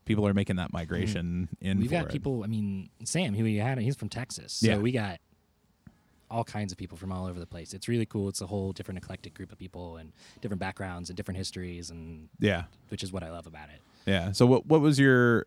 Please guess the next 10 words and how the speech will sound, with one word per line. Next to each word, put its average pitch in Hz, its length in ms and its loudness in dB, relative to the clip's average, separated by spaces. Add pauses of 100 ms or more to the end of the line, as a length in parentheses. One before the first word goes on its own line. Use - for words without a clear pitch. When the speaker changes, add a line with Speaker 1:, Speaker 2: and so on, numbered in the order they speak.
(120)
Speaker 1:
what 113 180 -2
was 113 100 0
your 113 80 4
main 104 260 6
draw 95 300 4
for 90 420 2
this 98 240 0
spot 92 340 -2
over 87 480 0 (640)
other, 98 340 6